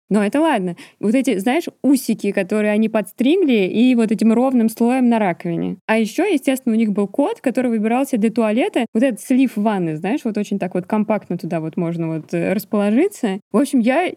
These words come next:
если честно, стала абсолютно скандальной соседкой к концу нашего проживания. Я еще заметила, что они очень плохо моют посуду, и я стала хранить посуду у себя в комнате, вот в этой крошечной комнате. И, в общем, я выносила ее на кухню, когда хотела поесть.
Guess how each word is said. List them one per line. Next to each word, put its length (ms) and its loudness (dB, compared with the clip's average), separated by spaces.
если 240 0
честно, 680 0
стала 420 0
абсолютно 500 0
скандальной 520 0
соседкой 800 0
к 20 -20
концу 280 0
нашего 280 0
проживания. 760 0
Я 80 2
еще 160 0
заметила, 380 2
что 140 -2
они 140 4
очень 320 0
плохо 360 0
моют 300 -2
посуду, 640 -2
и 100 2
я 220 4
стала 360 -2
хранить 420 0
посуду 540 0
у 80 2
себя 300 2
в 100 -12
комнате, 440 -2
вот 100 -4
в 20 -4
этой 160 0
крошечной 460 -2
комнате. 480 0
И, 20 4
в 40 4
общем, 180 2
я 120 0
выносила 640 2
ее 260 2
на 120 2
кухню, 380 0
когда 260 0
хотела 400 0
поесть. 480 -4